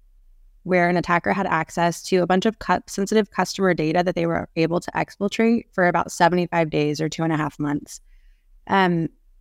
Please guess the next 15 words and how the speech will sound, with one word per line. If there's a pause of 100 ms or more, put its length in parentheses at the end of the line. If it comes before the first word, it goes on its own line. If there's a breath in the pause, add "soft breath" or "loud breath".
(200)
so (500)
I
guess,
honestly,
Jack,
what
lessons
should
cybersecurity
professionals
be
focusing
on
from
this,